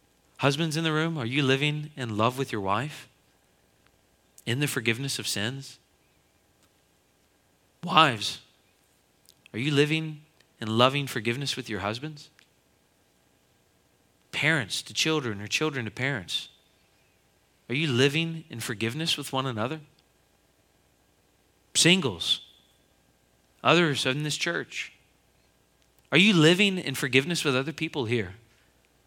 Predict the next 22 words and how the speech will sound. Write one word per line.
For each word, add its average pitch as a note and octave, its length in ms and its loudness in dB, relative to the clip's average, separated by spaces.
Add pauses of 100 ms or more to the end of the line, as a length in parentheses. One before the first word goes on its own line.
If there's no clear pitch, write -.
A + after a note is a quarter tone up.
(340)
Or D#3+ 140 8
are F#3 120 10
you F3+ 140 2
harboring D3+ 680 2
bitterness B2 720 0 (640)
and A#2 240 0
anger, A#2 580 0 (460)
frustration A#2+ 1040 -2 (440)
against D#3+ 420 2
people B2+ 480 -2 (380)
that C#3 100 6
have B2+ 160 4
done D3+ 220 6
something D#3 360 2
against C#3 320 2
you C#3 100 -2
that C3 120 4
you D#3 120 -2
find C#3 280 6
to B2+ 80 0
be A#2+ 300 2
annoying C3+ 720 -2